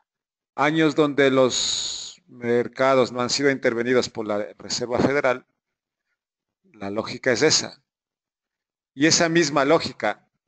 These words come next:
tienes que usarla en otros mercados. Índice bursátil japonés versus yen. Si estás en Colombia, índice accionario de Colombia versus el peso colombiano, parce.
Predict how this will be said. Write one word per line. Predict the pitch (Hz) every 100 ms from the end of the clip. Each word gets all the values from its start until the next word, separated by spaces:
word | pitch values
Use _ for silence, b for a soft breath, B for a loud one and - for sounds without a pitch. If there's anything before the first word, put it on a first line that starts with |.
| _ _ -
tienes | 147 135 -
que | 127
usarla | - 135 131
en | 120
otros | 117 123 107
mercados. | 113 - 123 117 101 - - _ _ _ _ _ _ _ _ _ _ _ _
Índice | 135 127 120 110
bursátil | 110 104 - 127 127 110
japonés | 135 135 151 180 180 -
versus | - 120 - 120 101
yen. | 113 110 90 _ _ _ _ _ _ b b b _ _ _
Si | - 135
estás | - 139 131
en | 131
Colombia, | 139 135 131 104 87 - _ _ _ _ _ _ _ _ _ _ _ _ _ _ _ _ _ _ _ _ _ _ _ _
índice | 143 147 143 135 139 143
accionario | 135 127 117 123 127 123
de | 120
Colombia | 139 165 185 185 180 -
versus | - - 123 - 127
el | 120
peso | - 117 - 123
colombiano, | - 135 143 170 156 110
parce. | - 127 107 113